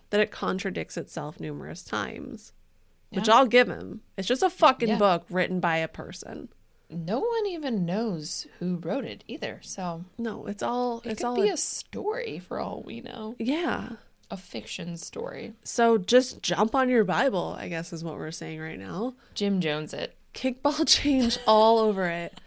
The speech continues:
Speaker 1: Yeah, Jim Jones it, but not the cyanide kind of Jim
Speaker 2: Yeah.
Speaker 1: Jonesing.
Speaker 2: Just the kickball change, Jim
Speaker 1: Just a,
Speaker 2: Jones.
Speaker 1: yeah, uh-huh. There's two. There's Jim Jonesing, and then there's J-, Jim Jonesing.
Speaker 2: Yeah.
Speaker 1: We want you to Jim Jones,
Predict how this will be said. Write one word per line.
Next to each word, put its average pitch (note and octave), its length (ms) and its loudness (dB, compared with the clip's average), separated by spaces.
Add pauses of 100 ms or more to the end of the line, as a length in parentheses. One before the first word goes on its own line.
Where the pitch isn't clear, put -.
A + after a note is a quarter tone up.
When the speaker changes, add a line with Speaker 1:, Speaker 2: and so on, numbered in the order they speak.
(220)
Speaker 1:
Yeah, A3+ 240 10
Jim C#4+ 320 4
Jones C4 340 6
it, G3+ 200 2
but F#3+ 160 -2
not G3+ 480 0
the G#3+ 80 0
cyanide D#3+ 840 -2
kind G3+ 280 -4
of F#3+ 100 -4
Jim F3+ 180 2
Speaker 2:
Yeah. F#3 80 -2
Speaker 1:
Jonesing. G#3 720 -6
Speaker 2:
Just - 180 -6
the G3 80 -6
kickball F3 400 -6
change, F3 500 -10
Jim - 160 -12
Speaker 1:
Just F#3+ 240 -4
a, F#3+ 40 -4
Speaker 2:
Jones. - 180 -8
Speaker 1:
yeah, - 280 -6 (120)
uh-huh. F#3+ 400 -6
There's F#3+ 240 -8
two. F#3 240 -10
There's G3 180 -4
Jim A3 300 2
Jonesing, G#3 600 0
and - 60 -6
then G3 120 -4
there's F3 240 -2 (420)
J-, - 140 -14 (340)
Jim - 240 -12
Jonesing. - 580 -14 (200)
Speaker 2:
Yeah. F#3 220 -12 (500)
Speaker 1:
We B3 80 2
want C4+ 160 4
you C#4 60 0
to B3 100 4
Jim C#4+ 280 0
Jones, G#3 680 -2